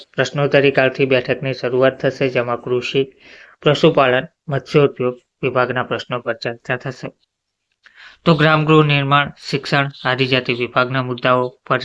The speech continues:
પણ ચર્ચા થશે. આ સાથે પ્રશ્નોત્તરી કાળ બાદ વિવિધ સમિતિના અહેવાલો મેજ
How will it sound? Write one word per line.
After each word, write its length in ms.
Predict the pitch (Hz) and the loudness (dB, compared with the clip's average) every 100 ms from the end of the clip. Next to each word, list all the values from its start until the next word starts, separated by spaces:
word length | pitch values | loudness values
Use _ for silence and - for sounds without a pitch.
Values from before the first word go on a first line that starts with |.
| 131 - | -6 -4
પણ 180 | 127 123 | -4 -2
ચર્ચા 380 | 120 110 131 | -4 -2 -2
થશે. 280 | 127 131 - _ _ _ _ _ _ - | -2 -6 -10 _ _ _ _ _ _ 0
આ 100 | 165 | 2
સાથે 280 | 180 170 180 | 2 4 4
પ્રશ્નોત્તરી 640 | 165 143 151 147 147 143 | 2 2 0 2 2 2
કાળ 260 | 139 139 143 _ 143 | 2 0 0 _ 0
બાદ 220 | 135 131 _ _ _ _ _ _ | 2 0 _ _ _ _ _ _
વિવિધ 340 | 151 175 185 180 | 2 6 6 4
સમિતિના 560 | 160 143 131 131 135 | 2 0 0 0 0
અહેવાલો 380 | 120 123 139 143 | 0 2 4 4
મેજ 220 | 135 131 | 2 0